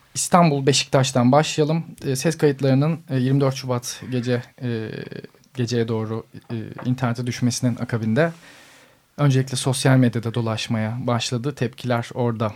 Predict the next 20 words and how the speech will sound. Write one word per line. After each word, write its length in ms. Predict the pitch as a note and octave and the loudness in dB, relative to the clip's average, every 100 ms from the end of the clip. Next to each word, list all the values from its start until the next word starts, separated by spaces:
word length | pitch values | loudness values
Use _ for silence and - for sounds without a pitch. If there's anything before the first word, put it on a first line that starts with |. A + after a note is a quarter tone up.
| - - | -10 -10
e, 440 | A#2+ A2 G#2+ G#2 - - - - - - _ _ _ - | -6 -4 -4 -6 -8 -12 -12 -14 -16 -20 _ _ _ -6
ilk 180 | B2+ C3+ | -2 2
olarak 320 | B2 A#2 - | 2 2 0
dile 140 | A#2+ | 0
getirilmeye 460 | A#2 - A#2 A#2 A2+ | 0 -2 -2 0 -2
başlandı. 440 | A2 - A#2 C#3+ | -4 -4 -4 -2
Akabinde 420 | D#3 C#3+ B2+ B2 | 0 0 2 2
yirmi 340 | C#3 B2 B2 B2 | 2 0 0 0
beş 140 | C3 | -2
Şubat 380 | - A2 G#2+ - | -4 -6 -6 -4
akşamında 480 | B2 - A#2 G#2+ G#2 | -6 -2 -2 -2 -4
ise 280 | - D#3 D3+ - - - _ | -4 -4 -4 -8 -20 -20 _
saat 340 | - A#2+ A#2+ | -4 -2 -2
altı 420 | B2 A#2 - C3 A#2 - - - | -2 -2 -2 -4 -4 -10 -20 -6
olmasıyla 600 | A#2 A#2 - A#2+ A2 B2 | -2 0 -2 -8 -6 -4
birlikte 480 | A2 G#2 - D#3 | -4 -6 -2 -2
İstanbul 480 | C3+ - C3 A#2+ A#2 | -2 -2 0 0 0
Beşiktaş'ta 560 | B2 - - G#2+ - C3 | -4 -6 -6 -6 -4 -6
ilk 200 | A#2 - | -4 -4
eylem 300 | G2 B2 | -2 -2